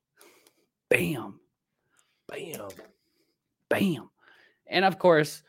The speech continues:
Speaker 1: we got more stuff coming in. We got more silver
Speaker 2: Yes.
Speaker 1: coming in. We got
Speaker 2: Thank,
Speaker 1: other
Speaker 2: this
Speaker 1: stuff
Speaker 2: community
Speaker 1: coming
Speaker 2: is
Speaker 1: in.
Speaker 2: amazing, man.
Speaker 1: Community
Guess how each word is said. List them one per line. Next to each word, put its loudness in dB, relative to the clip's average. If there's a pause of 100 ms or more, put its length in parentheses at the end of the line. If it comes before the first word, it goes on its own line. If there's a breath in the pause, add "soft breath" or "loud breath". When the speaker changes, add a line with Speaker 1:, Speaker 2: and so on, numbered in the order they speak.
(200 soft breath)
Speaker 1:
we 4
got 10
more 6
stuff 2
coming 2
in. -2 (680)
We -4
got 6
more 6
silver 4
Speaker 2:
Yes. -2
Speaker 1:
coming 2
in. 0
We -10
got 2
Speaker 2:
Thank, 6
Speaker 1:
other -2
Speaker 2:
this 12
Speaker 1:
stuff -2
Speaker 2:
community 12
Speaker 1:
coming 8
Speaker 2:
is 0
Speaker 1:
in. 2
Speaker 2:
amazing, -2
man. -4
Speaker 1:
Community 2